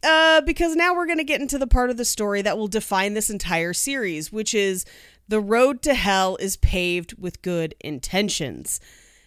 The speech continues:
See, the students were laser focused on prison reform,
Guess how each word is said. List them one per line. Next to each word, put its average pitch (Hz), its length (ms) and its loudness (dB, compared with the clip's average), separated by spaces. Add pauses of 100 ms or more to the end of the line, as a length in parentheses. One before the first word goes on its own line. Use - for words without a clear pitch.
(220)
See, 277 480 -2 (920)
the 226 80 -4
students 359 640 -2
were 208 260 -4
laser 226 760 -2
focused 214 500 -2
on 190 140 -4
prison 180 420 -4
reform, 139 520 -12